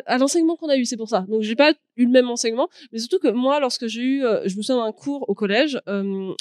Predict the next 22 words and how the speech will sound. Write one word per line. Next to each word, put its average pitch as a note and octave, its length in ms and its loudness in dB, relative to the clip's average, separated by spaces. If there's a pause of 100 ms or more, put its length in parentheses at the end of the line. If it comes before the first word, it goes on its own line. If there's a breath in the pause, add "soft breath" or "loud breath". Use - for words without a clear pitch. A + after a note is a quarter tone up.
le G#3+ 220 -2
cours F4 240 -2
se A#3+ 120 -2
terminait D4+ 480 -2
avec G#3+ 180 -2
la G3+ 60 -6
distribution A3+ 540 -14
de G#3+ 100 -2
petits - 180 -16
ma-, G#3 140 -8
de G#3 200 -14
petits G3+ 140 -20
cadeaux. A3 300 -2
Alors, G3 260 -2 (280 soft breath)
les A#3+ 140 4
garçons D4+ 360 2 (460)
ont A3+ 100 8
eu C4 80 10
un D4 100 6
préservatif, G#3 640 -6 (600)
les A3+ 120 8
filles D#4 260 6